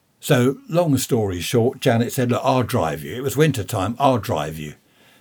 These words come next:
It was about twenty miles away, this hospital. She drove him there, started snowing, the weather was pretty bad.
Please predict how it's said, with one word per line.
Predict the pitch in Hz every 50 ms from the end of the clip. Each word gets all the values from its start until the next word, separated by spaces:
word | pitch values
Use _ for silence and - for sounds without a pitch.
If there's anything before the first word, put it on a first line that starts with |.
| _
It | - 131
was | 127 101
about | 110 131 123 135 -
twenty | - 160 151 131 123
miles | 110 104 101 92 87 87 95 92
away, | 95 82 85 95 92 90
this | 85 80 -
hospital. | 101 95 80 - - - - 117 117 - _ _ _ _ _ _ _
She | - - - 156 143
drove | 107 113 104 98 104 87
him | 85 82 82
there, | 90 101 110 101
started | - - 160 139 131 120 - 123 98
snowing, | - - - 143 107 95 92 87 95 104 95
the | 87
weather | 117 120 120 98 95
was | 92 85
pretty | - - 131 110 92 92 87
bad. | 80 98 90 85 78 82 90 -